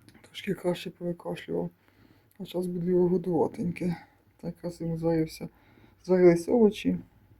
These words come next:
Зараз намішаю ов-, приб'ю блендером овочі, намішаю в суміші та й буду годувати. У мене сьогодні буде швидка вечеря, можна сказати, за п'ять хвилин.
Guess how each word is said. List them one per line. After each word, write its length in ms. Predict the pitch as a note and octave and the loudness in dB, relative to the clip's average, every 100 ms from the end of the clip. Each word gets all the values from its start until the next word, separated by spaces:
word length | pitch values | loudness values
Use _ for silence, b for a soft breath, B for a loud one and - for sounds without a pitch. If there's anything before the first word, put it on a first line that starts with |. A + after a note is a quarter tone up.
| _ _ _ _ b b b _ | _ _ _ _ b b b _
Зараз 180 | - F3 | -16 -6
намішаю 540 | E3 E3 - E3+ F3 | -4 -4 -2 -2 2
ов-, 180 | F#3+ G#3 - _ - | 2 0 -6 _ 0
приб'ю 440 | F3+ F3 E3+ - - | 2 2 2 -2 2
блендером 420 | E3 E3 F3 G3 | 2 4 2 4
овочі, 300 | B3+ A3+ - | 6 6 4
намішаю 420 | F3+ F3 F#3 F3+ | -2 -2 0 0
в 60 | F3+ | 0
суміші 400 | - G#3+ G3 F3 | 2 2 2 -4
та 100 | E3 | -6
й 40 | |
буду 240 | E3 E3 F3 | -4 -2 0
годувати. 600 | E3+ E3 D#3 D3+ E3+ E3 - _ _ _ _ _ _ _ _ _ _ _ _ _ _ _ _ _ _ _ C#4+ _ _ _ _ C4 _ _ - | 0 -2 -2 -4 -8 -18 -20 _ _ _ _ _ _ _ _ _ _ _ _ _ _ _ _ _ _ _ _ _ _ _ _ _ _ _ 0
У 40 | |
мене 340 | G#3 G#3 G#3 G3+ _ | 2 4 4 2 _
сьогодні 340 | - G3+ F#3+ | -6 0 2
буде 380 | F3+ F#3+ F#3 F#3 - - | 2 2 2 0 -6 -18
швидка 480 | - F#3 - F#3+ | -8 -8 -2 0
вечеря, 580 | F3 F3 - A3 G#3 F#3+ - _ _ _ _ _ - | 2 0 0 2 2 0 -4 _ _ _ _ _ -8
можна 220 | F#3+ F#3 | -4 -2
сказати, 360 | F3+ F#3+ F#3+ F3 | -4 -2 -2 0
за 120 | F3 | -2
п'ять 260 | E3+ F3+ F3 | 0 -4 -4
хвилин. 460 | F3 E3 D#3 D#3+ | -4 -2 0 -2